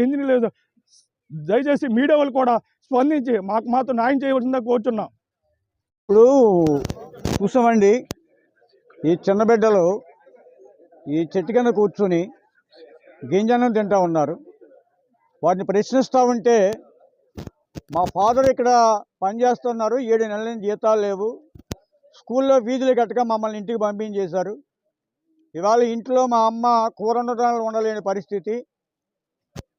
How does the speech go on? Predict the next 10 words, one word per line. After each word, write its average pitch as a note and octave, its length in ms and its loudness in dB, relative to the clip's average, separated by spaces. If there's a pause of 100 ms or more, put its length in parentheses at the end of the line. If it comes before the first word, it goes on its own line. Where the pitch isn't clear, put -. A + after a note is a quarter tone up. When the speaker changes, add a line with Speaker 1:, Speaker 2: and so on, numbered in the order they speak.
(140)
Speaker 2:
కేవలం A3+ 680 2
గంజేసిన A3+ 500 0
పరిస్థితి, G3 720 -6 (1080)
గంజి B3+ 280 2
కూడా D4 320 2
దొరకని A#3+ 340 0
పరిస్థితికి G#3+ 640 -8
ఆకలితో G#3 460 -4
అలమటిస్తున్నామని" F3+ 720 -8
చెప్పి D#3+ 420 -10